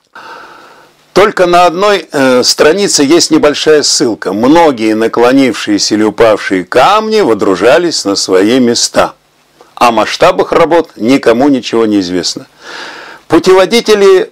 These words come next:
полны очаровательных фактов, как говорят. Но есть теории происхождения,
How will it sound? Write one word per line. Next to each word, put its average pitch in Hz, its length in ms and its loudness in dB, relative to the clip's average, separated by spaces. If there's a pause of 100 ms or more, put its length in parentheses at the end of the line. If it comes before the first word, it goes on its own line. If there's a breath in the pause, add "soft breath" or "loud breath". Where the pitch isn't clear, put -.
(120)
полны 160 260 2
очаровательных 143 880 0
фактов, - 500 -4
как 98 220 -6
говорят. 104 500 0 (640 soft breath)
Но 147 460 2 (440)
есть 196 340 -2
теории 165 400 2
происхождения, 113 1040 -4